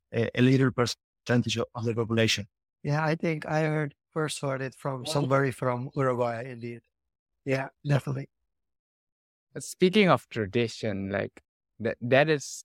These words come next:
Speaker 3: like, I think that's a very interesting tidbit to know, that kind of something very traditional. It's very popular, and especially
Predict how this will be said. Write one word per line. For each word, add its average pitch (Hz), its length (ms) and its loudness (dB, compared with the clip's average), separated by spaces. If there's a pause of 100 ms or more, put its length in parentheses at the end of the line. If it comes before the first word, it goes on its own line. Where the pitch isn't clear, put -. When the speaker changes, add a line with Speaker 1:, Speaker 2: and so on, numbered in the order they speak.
Speaker 3:
like, 107 260 -4 (260)
I 120 60 0
think 180 160 0
that's 165 160 0
a 135 60 0
very 117 320 0
interesting 107 640 -8
tidbit 101 420 -8
to - 80 -12
know, 98 480 -6
that 101 220 0 (100)
kind 107 180 4
of 107 80 -2
something 107 320 -4
very 104 220 2
traditional. 101 680 -4
It's 98 200 -4 (920)
very 127 160 4
popular, 107 560 4
and 95 160 0
especially 117 680 -2